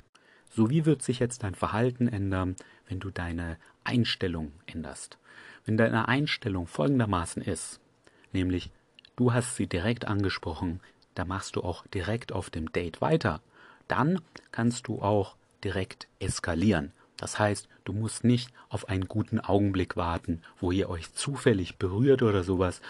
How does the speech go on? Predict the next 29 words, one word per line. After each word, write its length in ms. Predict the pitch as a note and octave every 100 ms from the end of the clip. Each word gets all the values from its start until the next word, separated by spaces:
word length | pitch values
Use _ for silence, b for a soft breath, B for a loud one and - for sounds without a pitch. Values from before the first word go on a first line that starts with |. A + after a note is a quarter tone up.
| B
sondern 240 | - A2 G#2 B B
du 100 | A2
kannst 300 | A2 G#2 -
das 160 | F#2
ganz 300 | - F#2+ F#2 - -
offensichtlich 720 | F2+ F2+ E2 F#2 - E2 -
machen. 200 | - - _ _ _ - B B B B -
Und 180 | G2+
für 140 | - A2
mich 360 | C3 E3 - - _
ist 220 | - G#2 -
das 220 | - -
offensichtlichste 960 | B2 A#2 F#2+ A2+ C#3 - A#2 - - -
Zeichen, 640 | - B2 A#2+ - A2 A#2 B B
dass 240 | F#2 F2+ -
zwei 180 | F2+ F2
Menschen 400 | F2 F2 - E2
sich 300 | E2 - -
auch 260 | - -
körperlich 580 | - B2 B2 G2+ - -
anziehend 480 | A2 G#2+ - G2 F2+
finden 480 | G#2 F2 - F2 F2 B B B
und 140 | F#2+
dass 140 | F2+ -
das 220 | F2 -
nicht 220 | A2+ G#2+
nur 340 | G2+ F#2+ F#2 F2 b
ein 220 | F#2 E2
netter 460 | F2 G2+ G2+ F2